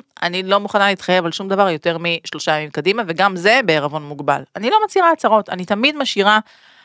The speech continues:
מקום לדברים להתפתח. אם אני אסתכל על עצמי שלפני חמש שנים,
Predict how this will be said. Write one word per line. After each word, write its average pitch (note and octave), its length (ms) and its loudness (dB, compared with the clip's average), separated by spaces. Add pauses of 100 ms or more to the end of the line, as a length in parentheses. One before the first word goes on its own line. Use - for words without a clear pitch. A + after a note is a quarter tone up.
(120)
מקום B3 480 4 (180)
לדברים E3 540 0 (120)
להתפתח. E3+ 540 0 (140)
אם F3 100 0
אני G3 160 0
אסתכל G#3+ 320 -2
על G3+ 140 4
עצמי F3+ 420 -2 (400)
שלפני F#3 800 0
חמש F#3+ 520 0
שנים, D3+ 340 -8